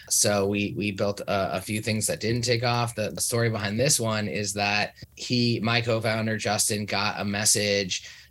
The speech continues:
got a call from an eye hospital a year after he, he had, uh, a procedure done. And they said, "Hey, you missed your one-year checkup last week. Do you want to reschedule it?" And, and we got to thinking, just, this is so absurd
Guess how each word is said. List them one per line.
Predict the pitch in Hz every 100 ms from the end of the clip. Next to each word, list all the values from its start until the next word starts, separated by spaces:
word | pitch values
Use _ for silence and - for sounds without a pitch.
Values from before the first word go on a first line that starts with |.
| _ _ _ -
got | 117 123
a |
call | - - 139 110 95 101
from | - 110 110
an | 104 90 95 -
eye | 113 113
hospital | 110 92 - 104 104 120
a | -
year | 101 110 110
after | 82 101 - 104 104 101 - - _
he, | - 113 107 98
he | 98
had, | 104 98 87 -
uh, | 104 95 92 -
a |
procedure | 90 107 123 113 101
done. | 92 98 113 - - -
And | 107 104 104
they | 104
said, | - 104 104
"Hey, | 208 208
you | 156
missed | 131 156 -
your | 135 123 117 _
one-year | 117 117 123 135 123
checkup | 117 143 135 95 78 -
last | 101 90 -
week. | 90 80 -
Do | 113
you | 110
want | 107 104
to |
reschedule | 95 101 - 127 160 87 60
it?" | 53
And, | - 98 98
and | 101 104 101 -
we | 107
got | 107 117 117
to |
thinking, | 107 143 147 110
just, | 104 104 -
this | 107
is | 107
so | - 120
absurd | 107 98 135 139 107 90